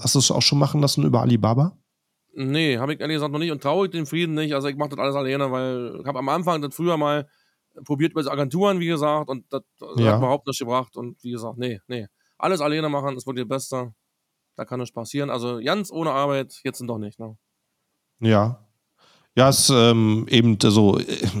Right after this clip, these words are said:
Speaker 1: gerade im Amazon-Bereich, ne, es gibt so viele Wege, äh, Dinge zu machen, ne? Je-, jeder hat das, wo es für ihn am besten läuft. Also ich mach selber am liebsten, bevor es losgeschickt wird, weil wenn die Ware erstmal in Deutschland ist,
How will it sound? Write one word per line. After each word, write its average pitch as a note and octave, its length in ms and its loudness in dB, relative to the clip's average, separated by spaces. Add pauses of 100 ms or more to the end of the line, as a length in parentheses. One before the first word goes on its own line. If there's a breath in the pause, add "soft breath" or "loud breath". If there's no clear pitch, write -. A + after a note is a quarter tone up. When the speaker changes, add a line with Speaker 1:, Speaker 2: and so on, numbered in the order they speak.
(100)
Speaker 1:
gerade A2 240 4
im G2 80 4
Amazon-Bereich, G2+ 800 4
ne, A#2+ 40 2
es G#2+ 100 0
gibt G2 120 -4
so A#2 120 4
viele G#2+ 240 4
Wege, A2+ 540 6 (280)
äh, G#2+ 320 4
Dinge A#2 320 4
zu - 160 2
machen, A2 340 4
ne? G#2+ 220 4 (640)
Je-, A2+ 200 4
jeder A2+ 560 6
hat - 220 0
das, A2+ 240 2
wo A2+ 80 2
es - 120 0
für - 180 4
ihn G#2+ 100 4
am G2+ 100 4
besten A2+ 320 2
läuft. A2+ 300 4 (300 loud breath)
Also A2+ 140 6
ich A2+ 100 4
mach C3 120 8
selber B2+ 600 4 (160)
am A2+ 200 6
liebsten, A2+ 500 4
bevor G#2+ 360 4
es A#2+ 120 2
losgeschickt A#2+ 640 2
wird, A2 240 4
weil G#2 240 6
wenn G#2+ 80 4
die G#2+ 120 4
Ware G#2+ 180 6
erstmal G#2 260 4
in G2 80 2
Deutschland G2+ 460 2
ist, - 240 -2